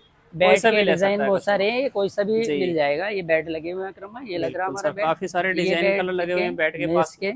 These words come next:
Speaker 1: ये सोफे
Speaker 2: बेड
Speaker 1: के
Speaker 2: तो आपके
Speaker 1: बहुत
Speaker 2: पास में
Speaker 1: सारे,
Speaker 2: काफी सारे हैं, कोई
Speaker 1: बहुत
Speaker 2: सा भी
Speaker 1: सारे
Speaker 2: ले
Speaker 1: अकरम
Speaker 2: सकता है।
Speaker 1: भाई, आप
Speaker 2: जी।
Speaker 1: इधर आ जाए, ये लगे हुए हैं हमारे बेड और बहुत सारे,
Speaker 2: जी,
Speaker 1: ये बेड
Speaker 2: काफी
Speaker 1: लग
Speaker 2: सारे
Speaker 1: रहे हैं।
Speaker 2: आइटम लगे हुए हैं।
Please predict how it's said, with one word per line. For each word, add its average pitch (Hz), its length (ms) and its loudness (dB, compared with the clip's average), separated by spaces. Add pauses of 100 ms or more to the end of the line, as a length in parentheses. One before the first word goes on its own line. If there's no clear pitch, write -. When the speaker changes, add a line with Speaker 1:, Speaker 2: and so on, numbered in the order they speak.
(160)
Speaker 1:
ये 165 120 -4
सोफे 175 260 2
Speaker 2:
बेड 170 120 2
Speaker 1:
के 185 60 -4
Speaker 2:
तो 190 60 4
आपके 190 240 4
Speaker 1:
बहुत 208 100 2
Speaker 2:
पास 196 120 0
में 170 60 -2
Speaker 1:
सारे, 160 100 -6
Speaker 2:
काफी 214 240 2
सारे 175 240 2
हैं, 135 120 -6
कोई 185 200 -2
Speaker 1:
बहुत 226 100 8
Speaker 2:
सा 208 40 2
भी 196 40 -4
Speaker 1:
सारे 247 180 10
Speaker 2:
ले 247 60 8
Speaker 1:
अकरम 233 140 4
Speaker 2:
सकता 226 120 2
है। 226 60 -2
Speaker 1:
भाई, 202 240 0 (120)
आप 170 140 4
Speaker 2:
जी। 190 120 -2
Speaker 1:
इधर 190 160 4
आ 185 140 8
जाए, 233 200 2
ये 196 180 2
लगे 190 220 0
हुए 202 160 -2
हैं 208 60 -2
हमारे 208 260 -4
बेड 208 240 -6
और 208 240 -8 (180)
बहुत 165 160 -10
सारे, 208 160 -6
Speaker 2:
जी, 143 240 -8
Speaker 1:
ये 170 80 0
बेड 165 140 2
Speaker 2:
काफी 170 160 0
Speaker 1:
लग 170 60 2
Speaker 2:
सारे 165 100 0
Speaker 1:
रहे 180 100 0
हैं। 151 80 -4
Speaker 2:
आइटम 156 180 -8
लगे 151 180 -6
हुए 156 120 -6
हैं। 175 120 -10